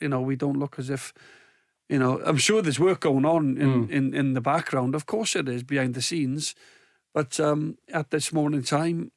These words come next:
Speaker 1: I'm not too sure about Ange. I, I need to think about it a bit more. Um,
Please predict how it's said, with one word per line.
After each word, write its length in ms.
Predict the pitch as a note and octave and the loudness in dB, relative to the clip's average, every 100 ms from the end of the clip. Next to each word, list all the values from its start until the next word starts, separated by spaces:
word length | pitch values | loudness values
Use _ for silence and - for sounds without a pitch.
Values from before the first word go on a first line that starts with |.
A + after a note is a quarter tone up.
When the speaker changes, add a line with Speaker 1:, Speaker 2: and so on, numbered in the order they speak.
| - | -4
Speaker 1:
I'm 220 | D#3+ E3 | 0 2
not 160 | F3 E3+ | 0 -2
too 180 | - E3 | -4 -2
sure 340 | - F3+ F3+ | 0 0 0
about 280 | E3 D#3 D3 | 2 0 2
Ange. 400 | D3 D#3 F#3+ F3 | 2 2 0 -4
I, 280 | - E3+ E3 | -4 -4 -2
I 40 | |
need 200 | D#3 D#3 | -2 -2
to 100 | D#3 | -4
think 220 | C#3 D#3+ E3 | -6 -6 -4
about 260 | D#3+ E3 | -2 -2
it 80 | F3 | -2
a 80 | D3 | -2
bit 180 | D#3 D#3+ | -2 0
more. 400 | D3+ D#3 F3 D3+ _ - _ _ D3 | 0 2 0 -2 _ -20 _ _ 0
Um, 540 | C#3+ D3+ D3+ D3+ | 2 2 0 -2